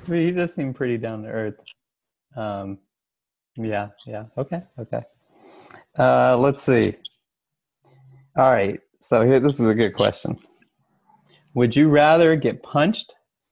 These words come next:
by Mike Tyson as, as hard as he wants in the face, or, so you only get one punch, right? You get one punch right in the face, or fight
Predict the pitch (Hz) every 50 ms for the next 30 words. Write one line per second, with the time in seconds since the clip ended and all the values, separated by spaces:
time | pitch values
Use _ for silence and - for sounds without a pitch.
0 | _ _ _ _ _ _ _ _ _ _ _ _ _ _ - 117 107 107 107 107
1 | 110 127 139 - - - 127 117 110 - - - 101 101 113 - _ _ _ -
2 | - - _ _ _ _ _ _ _ _ - - - 151 110 - - - _ _
3 | _ _ 123 127 120 110 120 143 139 151 160 165 165 165 160 - 180 170 147 135
4 | 123 113 101 101 - - - - 135 143 139 - - 104 98 - - - - -
5 | _ _ _ _ _ _ _ _ _ _ _ _ _ _ - 156 143 151 165 147
6 | 123 113 107 104 110 - - - 143 139 135 143 151 151 151 143 135 120 123 139
7 | 143 143 143 165 117 98 95 - - - 110 110 110 110 113 113 113 98 98 117
8 | 123 127 123 120 117 - - 127 113 101 - - 113 110 107 104 101 - - -
9 | 120 117 - _ _ _ _ - - 147 160 175 170 151 127 113 110 - 117 -
10 | 165 - _ - - - _ _ _ _ _ _ _ 156 139 123 123 117 -